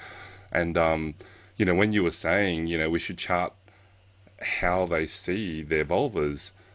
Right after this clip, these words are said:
um, through, through treatment, like, I mean, that's, that would be a really interesting thing. Like you said, that, hmm, it's got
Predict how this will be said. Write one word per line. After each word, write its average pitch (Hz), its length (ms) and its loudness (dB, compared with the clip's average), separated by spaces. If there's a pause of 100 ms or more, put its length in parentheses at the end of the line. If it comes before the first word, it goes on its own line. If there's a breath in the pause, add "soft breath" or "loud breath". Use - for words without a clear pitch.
(200 soft breath)
um, 80 540 -2 (760)
through, 92 540 2
through - 280 -4
treatment, 95 580 -2
like, - 180 -8
I 98 40 -2
mean, 87 340 -2 (720 soft breath)
that's, - 540 -6 (320)
that - 240 -10
would 135 120 -10
be 110 160 -6
a 87 60 -2
really 80 320 -2
interesting 73 460 -10
thing. 113 320 -4
Like 80 200 -2
you 76 80 -8
said, 90 380 -4
that, - 180 -2 (720 loud breath)
hmm, 113 280 -2 (760)
it's - 120 -20
got - 180 -10